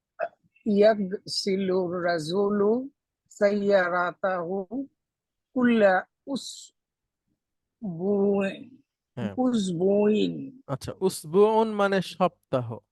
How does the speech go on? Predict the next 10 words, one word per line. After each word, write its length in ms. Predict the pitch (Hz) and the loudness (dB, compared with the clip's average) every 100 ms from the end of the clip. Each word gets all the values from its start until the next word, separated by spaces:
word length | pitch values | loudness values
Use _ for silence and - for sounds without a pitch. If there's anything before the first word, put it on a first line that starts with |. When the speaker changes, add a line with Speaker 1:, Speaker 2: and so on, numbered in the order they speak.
| _ _ _ - | _ _ _ -10
Speaker 2:
উইক। 480 | 135 151 _ _ - _ _ _ _ _ _ _ | -2 -2 _ _ -20 _ _ _ _ _ _ _
Speaker 1:
প্রত্যেক 880 | 196 180 _ _ _ - 175 - 190 | 0 0 _ _ _ -8 -4 0 0
সপ্তাহে, 280 | - 180 185 | 2 2 4
তাহলে, 200 | 190 185 | 4 4
আহ, 460 | 262 294 165 147 147 - _ _ - | 4 6 6 4 0 -8 _ _ -6
লোকটি 580 | 196 190 202 _ - 233 | 0 2 2 _ -2 -2
তার 260 | - 185 170 | 2 2 4
গাড়িটিকে 840 | 170 165 175 - 196 - 165 285 269 | 4 4 2 -6 -10 -6 -4 -4 -4
প্রত্যেক 340 | 185 160 180 - | -6 -4 -6 -4
সপ্তাহে 640 | 190 165 - 180 220 302 | -4 -4 -2 0 2 0